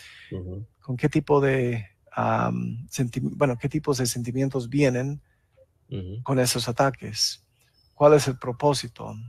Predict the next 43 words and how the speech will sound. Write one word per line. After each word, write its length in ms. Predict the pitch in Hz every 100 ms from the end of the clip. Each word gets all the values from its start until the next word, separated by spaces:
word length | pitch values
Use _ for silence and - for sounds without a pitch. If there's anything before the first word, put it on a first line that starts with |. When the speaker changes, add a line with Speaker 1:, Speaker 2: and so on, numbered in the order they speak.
| 139
Speaker 2:
El 100 | 117
libro 200 | 131 131
de 60 | 123
Mormón 320 | 117 131 135
testifica 480 | 131 - 127 131 123
de 160 | 113
Cristo, 440 | - 139 127 - 110
nos 460 | 117 113 - - - - - _
enseña 480 | - 127 - 151 135
cómo 560 | 127 135 135 131 131 131
acercarnos 760 | 123 - 120 135 143 135 123 -
a 40 |
Cristo, 320 | 120 120 117 123
ser 320 | - 135 123
más 640 | 127 131 135 - - -
como 280 | _ 120 113
Cristo. 500 | 135 135 - - 110 - - - - - _ _
Ah, 440 | - 120 113 113 -
Speaker 1:
Ujú. 100 | -
Speaker 2:
nada 480 | 131 135 151 151 147
de 80 | 135
lo 120 | 127
que 80 | 123
sea 180 | - 120
bueno 340 | 131 147 127
viene 280 | 127 131 127
del 200 | 120 117
diablo 380 | 147 143 123 123
y 40 |
nada 340 | 123 120 120
de 200 | 120 120
lo 140 | 120 117
que 140 | -
es 80 | 110
malo 280 | 135 127 117
viene 300 | 120 120 117
de 140 | 113
Dios. 560 | 113 147 131 120 - -
Así 300 | 123 - 123
que 320 | - 117 117 123 - - -
Speaker 1:
Ujú. 240 | 95 104 120
Speaker 2:
podemos 320 | 143 156 147
siempre, 580 | 156 143 147 147 143